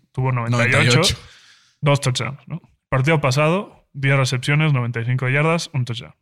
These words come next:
Speaker 1: El partido pasado de ese, ocho, noventa y seis y uno. Antes, cinco, ciento ocho, uno.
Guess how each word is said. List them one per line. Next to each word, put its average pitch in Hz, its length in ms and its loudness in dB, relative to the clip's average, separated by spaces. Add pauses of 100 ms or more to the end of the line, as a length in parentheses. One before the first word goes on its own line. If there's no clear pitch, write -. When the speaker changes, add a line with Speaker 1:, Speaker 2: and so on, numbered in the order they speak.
(160)
Speaker 1:
El 135 140 -2
partido 143 320 0
pasado 135 300 0
de 151 60 0
ese, 190 220 -4 (360)
ocho, 202 480 0
noventa 123 360 -2
y 123 40 -2
seis 143 420 -2
y 131 80 -8
uno. 110 260 -12 (200)
Antes, 165 500 0
cinco, 190 600 -4
ciento 131 300 -2
ocho, 147 360 -4
uno. - 160 -12